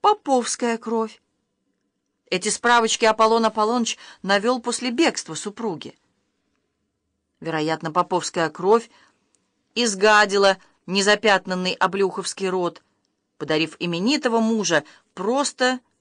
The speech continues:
гаденьким сыном. Только гаденький сын,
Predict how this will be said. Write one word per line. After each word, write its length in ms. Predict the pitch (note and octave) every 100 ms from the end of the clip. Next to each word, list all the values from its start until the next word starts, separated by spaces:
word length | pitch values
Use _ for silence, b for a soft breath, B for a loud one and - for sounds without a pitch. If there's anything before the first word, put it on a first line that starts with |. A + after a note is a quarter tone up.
| _
гаденьким 640 | B2+ D3+ D#3+ D#3 E3+ F#3 F3
сыном. 500 | - D3 C#3 C#3 - _ _ _ _ _ _ _ _ _ _ _ -
Только 320 | G#3+ G#3+ A3
гаденький 600 | F#3+ A#3+ G#3 F3 E3+ F#3
сын, 400 | - F#3+ E3